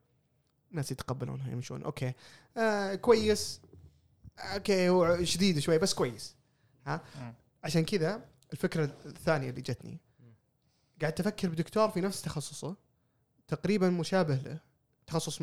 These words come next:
Speaker 1: آه، دقيق آخر، بس إنه بنفس ال-، الامتيازات، بنفس ال-،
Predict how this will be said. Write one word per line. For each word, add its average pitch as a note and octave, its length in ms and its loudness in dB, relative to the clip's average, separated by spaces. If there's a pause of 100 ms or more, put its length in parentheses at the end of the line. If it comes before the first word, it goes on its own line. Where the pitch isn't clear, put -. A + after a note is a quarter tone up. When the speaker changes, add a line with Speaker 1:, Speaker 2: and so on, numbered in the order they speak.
(100)
Speaker 1:
آه، C3+ 440 -6
دقيق D3+ 420 -4
آخر، D3+ 320 0
بس E3+ 180 -6
إنه F3 220 2 (180)
بنفس D#3 640 -6
ال-، C3+ 200 -4
الامتيازات، C3+ 920 -2
بنفس C3+ 260 -8
ال-، B2+ 300 -6